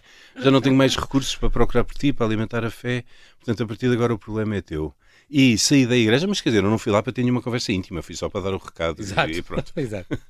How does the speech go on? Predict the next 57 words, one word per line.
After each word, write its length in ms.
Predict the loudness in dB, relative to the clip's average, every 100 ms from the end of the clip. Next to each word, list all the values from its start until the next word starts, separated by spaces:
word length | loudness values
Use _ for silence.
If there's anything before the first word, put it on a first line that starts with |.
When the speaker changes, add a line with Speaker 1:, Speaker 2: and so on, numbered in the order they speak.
| -12 -10
Speaker 2:
Passar 240 | -6 0 4
a 20 |
Speaker 1:
Eu 60 |
Speaker 2:
mensagem. 420 | 4 2 -2 -4 -8 -14
Speaker 1:
<laughs> 120 | -4
passar 240 | 0 2
a 40 | 4
mensagem. 420 | 2 2 2 2
Lembro 240 | 2 2 2
lindamente 400 | 2 0 0 -4
que 300 | -6 -6 -6 -10 -16
saí 220 | -6 -2
da 80 | 0
igreja 380 | 0 2 0 -2
e 20 |
foi 180 | -4 -6
depois 280 | -6 -8 -6
quando 200 | -4 -4
desci 260 | -4 -2 -2
as 60 | -2
escadas 300 | -4 -4 -4
da 60 | -6
igreja, 500 | -2 -2 -4 -10 -16 -20 _ _ _
hum, 420 | -4 -2 -2 -2
e 100 | -4
che-, 180 | -4 -6
e 80 | -8
cheguei 240 | -6 -2
ao, 80 | -2
ao, 260 | 0 -2 -4
ao 80 | -6
passeio, 460 | -8 -6 -2 -2 -2
à 80 |
rua, 280 | -4 -6 -6
que 80 | -6
me 60 | -10
cruzei 360 | -10 -6 -6
com, 360 | -6 -8 -10 -10
com 140 | -8
esta 300 | -8 -8 -8
amiga, 320 | -4 -2 -2 -4
que 80 |
tu 60 | -6
Speaker 2:
Uhum. 80 | -6
Speaker 1:
conheces 360 | -2 -2 -4 -8
também, 340 | -6 -6 -6 -10 -20 -18 -8 0
e, 920 | 2 4 2 2 0 0 -2 -6 -10
e 80 | -12
que 100 | -6
ela 100 | -6
me 60 | -4
Speaker 2:
Sim. 40 |
Speaker 1:
convidou 280 | -4 -2 -2
a 40 |
fazer 180 | -2 -4
exercícios 300 | -4 -4 -8
espirituais. 560 | -8 -8 -4 -4 -4 -8